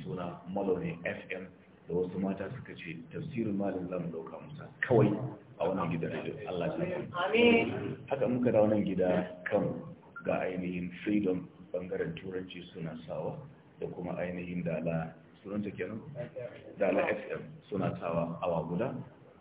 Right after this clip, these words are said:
Speaker 1: Gidan rediyon Express suna sa na Turanci da na Hausa. Haka gidan rediyo Aminci suna sawa. Gidan rediyo Nasara suna sawa. Ina jin su kenan asali.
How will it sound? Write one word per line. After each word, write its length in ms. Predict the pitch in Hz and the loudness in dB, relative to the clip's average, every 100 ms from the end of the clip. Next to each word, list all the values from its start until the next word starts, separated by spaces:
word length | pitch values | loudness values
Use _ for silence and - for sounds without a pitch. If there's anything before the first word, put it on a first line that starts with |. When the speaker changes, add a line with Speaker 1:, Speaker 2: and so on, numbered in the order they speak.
| - - 98 | -20 -18 -8
Speaker 1:
Gidan 160 | 98 107 | 0 4
rediyon 300 | 107 104 98 - | 6 6 4 0
Express 420 | - - 92 - - - - - - | -4 -4 -2 0 -2 -8 -14 -14 -6
suna 180 | 95 90 | -4 -4
sa 120 | 90 85 | -4 -4
na 100 | 82 | -4
Turanci 480 | - 117 113 113 110 | -2 0 2 0 -4
da 80 | - | -4
na 120 | - | -4
Hausa. 360 | 113 113 - - - - - - - - - | -4 -6 -6 -12 -14 -18 -20 -20 -20 -10 -2
Haka 160 | 98 98 | -2 0
gidan 240 | 95 95 | 0 0
rediyo 240 | 95 90 95 | 0 0 2
Aminci 580 | 104 104 104 - - - - - - 92 | 6 8 8 4 -4 -10 -14 -14 -12 -8
suna 220 | 92 90 - | -4 -4 -4
sawa. 280 | 87 95 - - - - - - | -4 -4 -6 -12 -20 -20 -8 0
Gidan 200 | 104 101 | 2 4
rediyo 300 | 98 98 87 82 | 2 2 2 2
Nasara 480 | 95 - 110 - - - - - | 0 0 0 0 -2 -8 -18 -8
suna 400 | 269 233 101 - - | 0 2 2 0 -2
sawa. 380 | 101 87 98 - - - - - - - - | 0 2 2 -2 -10 -18 -20 -20 -20 -20 -4
Ina 120 | 185 156 | 2 2
jin 180 | 120 - | 2 0
su 120 | 98 | -2
kenan 320 | 87 82 80 | -4 -4 -6
asali. 320 | - 87 73 | -6 -6 -6